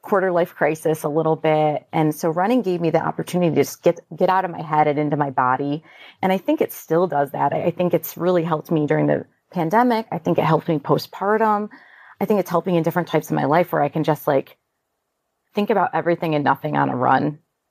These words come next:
Um, and so those early days weren't focused on a time goal. They were just focused on time on my feet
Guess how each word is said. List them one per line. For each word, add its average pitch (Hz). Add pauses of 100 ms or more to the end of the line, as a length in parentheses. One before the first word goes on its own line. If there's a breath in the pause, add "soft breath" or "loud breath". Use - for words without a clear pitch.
(120)
Um, 156 (920 soft breath)
and 233
so 269
those 247
early 277
days 269
weren't 180
focused 190
on 143 (640)
a -
time 151
goal. 190 (340)
They 202
were 277
just 277
focused 170
on 147 (680)
time 160
on 143
my 135
feet 131